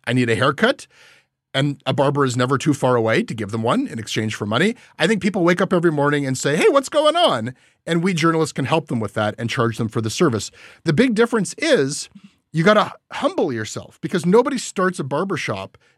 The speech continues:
and, and invests, I don't know, ten thousand dollars with a dream of exiting for ten million dollars. You start a barbershop with the dream of cutting hair, you know, and, and earning a living and providing a valuable service. And it actually is a business that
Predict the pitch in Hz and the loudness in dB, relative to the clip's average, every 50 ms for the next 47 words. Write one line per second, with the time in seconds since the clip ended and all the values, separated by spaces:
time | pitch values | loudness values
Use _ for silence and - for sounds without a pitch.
0 | _ _ - 151 143 139 - 160 156 160 156 143 156 160 151 - - - - 160 | _ _ -6 -6 -6 -4 -2 0 2 2 2 4 2 2 0 0 -8 -8 -4 -4
1 | 143 147 139 120 120 120 - 135 135 123 143 131 131 117 127 120 147 156 156 139 | -2 0 0 0 -2 -2 -4 -4 -4 -2 -2 -2 -2 -2 0 2 2 2 2 2
2 | 117 110 110 - - _ _ _ _ - 143 160 139 - 156 143 127 131 135 165 | -2 -6 -8 -12 -16 _ _ _ _ -4 -2 -2 0 0 -2 -2 0 0 0 2
3 | 190 175 151 131 120 113 117 123 _ _ _ _ _ _ _ _ - 143 147 143 | 2 2 0 0 -2 -2 -4 -8 _ _ _ _ _ _ _ _ 0 2 2 2
4 | 139 131 117 117 - - 175 175 - - 170 139 131 127 - 131 - - 151 139 | 2 0 -4 -8 -4 -4 -4 -2 -2 -6 -4 -4 -4 -6 -6 -8 -8 -6 -4 -2
5 | 135 135 131 131 123 113 107 101 87 85 - _ - - - - _ _ _ _ | -2 0 0 0 -2 -2 -4 -4 -6 -10 -12 _ -18 -18 -18 -18 _ _ _ _
6 | _ _ _ _ _ _ - 160 165 160 - - 208 220 240 226 151 135 151 175 | _ _ _ _ _ _ -2 2 2 2 2 2 2 4 4 4 2 2 0 0
7 | 175 175 - - - 123 107 101 - 131 123 - 135 117 127 131 131 127 123 120 | 0 -2 -2 0 0 -2 -2 -2 -4 -6 -6 -6 -4 -2 0 0 2 2 0 -2
8 | 120 - 127 - - - 131 127 120 113 92 107 104 87 - - _ _ _ _ | -4 -4 -8 -6 -4 -4 -2 -2 -2 -4 -2 -4 -4 -6 -6 -14 _ _ _ _
9 | _ _ _ _ _ _ _ _ _ _ _ - 135 131 131 139 156 151 - 156 | _ _ _ _ _ _ _ _ _ _ _ -6 -2 2 4 4 4 2 0 -2
10 | 151 131 131 - 156 151 147 147 165 170 170 165 160 151 139 127 120 113 113 101 | -2 -2 0 0 0 -2 0 0 2 2 4 4 2 2 2 2 2 0 0 -4
11 | 104 107 110 - 143 135 127 131 123 123 120 113 104 110 101 104 101 92 104 - | -6 -8 -6 -2 -2 2 2 2 2 2 -2 -4 -2 -4 -4 -4 -6 -8 -10 -10
12 | - - 90 85 - - - - - _ _ _ _ _ _ _ _ _ _ _ | -10 -12 -12 -14 -14 -14 -14 -14 -16 _ _ _ _ _ _ _ _ _ _ _
13 | - 185 185 185 185 185 202 247 - - 240 220 190 180 160 156 151 139 143 123 | 0 2 2 2 4 2 2 0 0 -4 -6 -4 -4 -4 -4 -6 -6 -6 -6 -6
14 | 143 135 - 147 127 - - 127 135 131 127 | -6 -6 -6 -8 -10 -10 -8 -6 -4 -4 -4